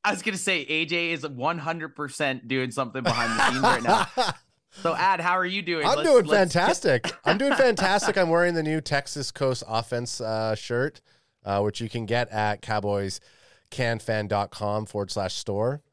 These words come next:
Speaker 2: Uh, for any other merch you want, like a Philly Sucks shirt, 'cause we beat their ass, uh, you can get it there too. But I'm doing great. It's Wednesday. You know, I,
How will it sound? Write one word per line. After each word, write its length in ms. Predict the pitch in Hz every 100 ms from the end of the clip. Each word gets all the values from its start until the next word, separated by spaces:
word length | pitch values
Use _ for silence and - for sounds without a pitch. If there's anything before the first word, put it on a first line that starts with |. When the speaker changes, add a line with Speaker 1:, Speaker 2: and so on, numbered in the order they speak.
| _
Speaker 2:
Uh, 220 | 98 101
for 160 | 101 147
any 120 | 165
other 200 | 127 120
merch 260 | 104 107 -
you 80 | 104
want, 240 | 107 110
like 140 | 95
a 40 | 90
Philly 280 | - 101 92
Sucks 280 | 98 95
shirt, 380 | - 104 104 -
'cause 240 | - 95 87
we 400 | 92 87 85 - _ _ _ _
beat 200 | 107 123
their 220 | 101 92
ass, 460 | 85 85 107 123 - _ _ -
uh, 220 | 95 101
you 140 | 104 101
can 140 | 104
get 100 | 101
it 80 | 104
there 160 | 104
too. 200 | 98 127
But 120 | 98 107
I'm 140 | 160
doing 180 | 139 113
great. 260 | 107 135 - _ _
It's 160 | - -
Wednesday. 580 | 117 139 127 139 139 127 _ _ _
You 100 | 117
know, 140 | 120 113
I, 220 | 110